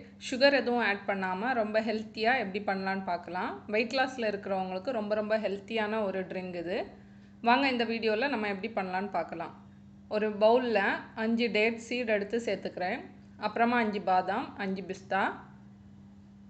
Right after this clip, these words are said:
அஞ்சு கேஷ்யூ நட் வந்து சேர்த்துக்கலாம். சேர்த்துட்டு இதுல வந்து சூடா வந்து தண்ணி,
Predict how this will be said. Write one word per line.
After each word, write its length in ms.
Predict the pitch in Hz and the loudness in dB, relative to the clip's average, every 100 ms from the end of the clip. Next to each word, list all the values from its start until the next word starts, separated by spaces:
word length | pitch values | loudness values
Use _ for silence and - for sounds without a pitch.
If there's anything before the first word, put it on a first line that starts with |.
| 220 | 0
அஞ்சு 160 | 226 226 | 0 4
கேஷ்யூ 260 | 220 226 240 | 4 4 0
நட் 140 | 220 208 | 2 2
வந்து 140 | 190 262 190 | 0 -2 -4
சேர்த்துக்கலாம். 520 | - 175 175 185 403 - - - - - - - - - - - - - - - 269 | -6 -6 -4 -4 -6 -10 -20 -20 -20 -20 -20 -20 -20 -20 -20 -20 -20 -20 -20 0 4
சேர்த்துட்டு 380 | 269 262 277 277 | 4 4 2 2
இதுல 160 | 226 226 220 | 6 4 4
வந்து 240 | 220 269 370 - - - - - - - - - | 2 0 0 -6 -18 -20 -20 -20 -20 -20 -20 -6
சூடா 300 | 285 277 269 240 | 0 6 8 6
வந்து 240 | 214 214 269 | 4 0 0
தண்ணி, 220 | 220 214 | 0 2